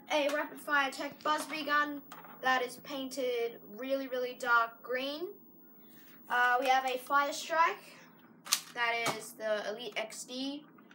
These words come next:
'cause I didn't have the normal one at the shops. A Negotiator Doomlance is sort of like a upgrade to the Hammershot.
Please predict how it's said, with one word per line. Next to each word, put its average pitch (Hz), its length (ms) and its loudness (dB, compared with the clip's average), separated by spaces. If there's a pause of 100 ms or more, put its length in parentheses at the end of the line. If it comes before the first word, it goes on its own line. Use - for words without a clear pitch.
(260)
'cause 233 240 -8
I 214 40 -2
didn't 233 180 -8
have 226 320 -4
the 202 540 -2
normal 220 260 -6
one 220 160 -4
at 220 100 -8
the 262 60 -10
shops. 269 400 -8 (840)
A 247 120 -2
Negotiator 302 760 0
Doomlance 277 800 -2 (800)
is - 380 -8 (500)
sort - 280 -2
of 285 100 -4
like 269 260 0
a 233 240 -2
upgrade 254 640 0 (500)
to 269 80 -6 (540)
the 208 240 0
Hammershot. 277 440 -4